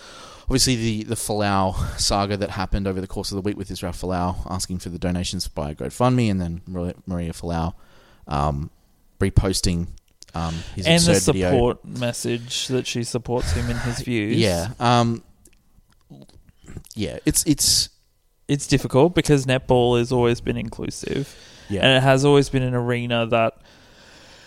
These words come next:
Speaker 2: you know, <sighs> players have never even worried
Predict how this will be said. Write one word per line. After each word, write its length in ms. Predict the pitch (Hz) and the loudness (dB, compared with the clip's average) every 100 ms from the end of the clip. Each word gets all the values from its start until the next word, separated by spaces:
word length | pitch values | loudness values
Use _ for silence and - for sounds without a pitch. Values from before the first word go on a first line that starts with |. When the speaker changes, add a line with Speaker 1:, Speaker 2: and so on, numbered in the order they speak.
| - | -4
Speaker 2:
you 120 | 151 147 | 4 8
know, 300 | 139 127 127 | 8 8 6
<sighs> 540 | 131 - - - - | 6 4 2 -2 -4
players 460 | - 135 123 127 120 | 2 6 6 6 4
have 120 | 131 | 2
never 300 | 127 120 123 | 2 4 4
even 320 | - 123 131 | 4 2 0
worried 440 | 123 117 113 117 | 0 2 2 0